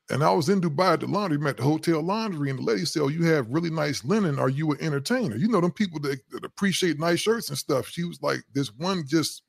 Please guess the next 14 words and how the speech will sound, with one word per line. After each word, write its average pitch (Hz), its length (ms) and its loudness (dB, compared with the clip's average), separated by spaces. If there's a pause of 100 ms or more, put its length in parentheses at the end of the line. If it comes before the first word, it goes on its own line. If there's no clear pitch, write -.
collared 170 320 2
shirt 254 200 -2
I 160 120 0
had." 147 180 0
She 185 80 -8
said, 151 180 -2
"This 180 120 -4
is 147 100 -2
very 165 260 0
nice. 214 320 -4 (640)
Are 135 140 4
you 180 200 0
an - 100 -8
entertainer?" 180 720 -2